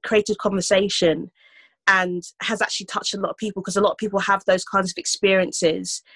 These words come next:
Um, for anyone who hasn't watched it, do watch it, but I would say it, it can be very triggering. Um, working with integrity, knowing that I can, I can, I can go to sleep at night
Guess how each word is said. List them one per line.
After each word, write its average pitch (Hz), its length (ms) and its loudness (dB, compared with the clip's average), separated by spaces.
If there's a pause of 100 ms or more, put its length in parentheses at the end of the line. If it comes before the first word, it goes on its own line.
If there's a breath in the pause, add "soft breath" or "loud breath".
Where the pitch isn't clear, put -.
(460 loud breath)
Um, 175 380 2 (120)
for 233 80 4
anyone 240 180 8
who 233 60 4
hasn't 202 200 0
watched - 280 2
it, 175 200 4 (300)
do 240 160 4
watch 202 280 2
it, 175 160 2 (140)
but - 180 0
I 170 160 2
would 175 160 -4
say 165 520 0 (680)
it, - 180 0 (240)
it 175 180 2
can 208 100 -6
be 190 100 -4
very 170 200 2
triggering. 160 680 -4 (180)
Um, 156 480 0 (1900)
working 240 520 4
with 214 140 4
integrity, 202 880 -4 (320)
knowing 196 480 4
that 180 140 4
I 196 140 4
can, 220 200 -10
I 233 140 4
can, 240 280 -2
I 226 180 4
can 226 200 -4
go 220 160 2
to 208 160 -8
sleep 202 380 -10 (100)
at 175 180 2
night 160 500 0